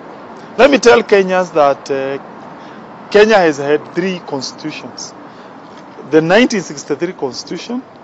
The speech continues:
the nineteen sixty-nine constitution, and the two thousand and ten constitution.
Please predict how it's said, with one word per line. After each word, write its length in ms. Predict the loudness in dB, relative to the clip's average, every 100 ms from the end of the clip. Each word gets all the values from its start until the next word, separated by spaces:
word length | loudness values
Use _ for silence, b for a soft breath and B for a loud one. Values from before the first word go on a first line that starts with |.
| -20 B B B
the 80 | -2
nineteen 460 | 2 2 2 0 -6
sixty-nine 580 | -10 -12 -10 -8 -8 -8
constitution, 640 | -12 -12 -14 -14 -10 -12 -12 -20 -20 -20 -20 -20 -6
and 160 | -4 0
the 100 | -2
two 140 | 0
thousand 380 | 2 2 2 -6
and 180 | -8 -10
ten 180 | -12 -12
constitution. 580 | -14 -14 -16 -18 -18